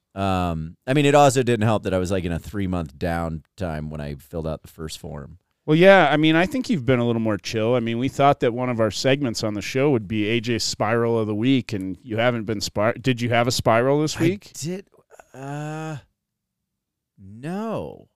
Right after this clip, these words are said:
Speaker 1: I don't think so. They don't last as long as they used to.
Speaker 2: Yeah. Well,
Speaker 1: I
Speaker 2: no,
Speaker 1: think,
Speaker 2: they
Speaker 1: uh,
Speaker 2: used to be, they used to be a thirteen-minute bit, and
Speaker 1: Yeah.
Speaker 2: now
Speaker 1: <laughs>
Speaker 2: what are you gonna, what are you gonna do, man? Do you,
Speaker 1: I don't
Speaker 2: do
Speaker 1: know.
Speaker 2: you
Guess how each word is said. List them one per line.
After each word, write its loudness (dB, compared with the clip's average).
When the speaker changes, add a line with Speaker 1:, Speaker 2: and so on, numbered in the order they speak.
Speaker 1:
I -12
don't -6
think -6
so. -6
They 0
don't 2
last -2
as -6
long -2
as -6
they -4
used -6
to. -20
Speaker 2:
Yeah. 2
Well, -4
Speaker 1:
I 4
Speaker 2:
no, 12
Speaker 1:
think, 6
Speaker 2:
they 8
Speaker 1:
uh, 6
Speaker 2:
used 2
to 0
be, 4
they 0
used 0
to -2
be 4
a 2
thirteen-minute 0
bit, 2
and -6
Speaker 1:
Yeah. 4
Speaker 2:
now 4
Speaker 1:
<laughs> -4
Speaker 2:
what 6
are 8
you 6
gonna, 6
what -2
are 2
you 0
gonna 0
do, 0
man? 0
Do -2
you, 2
Speaker 1:
I 0
don't -2
Speaker 2:
do -4
Speaker 1:
know. 4
Speaker 2:
you -6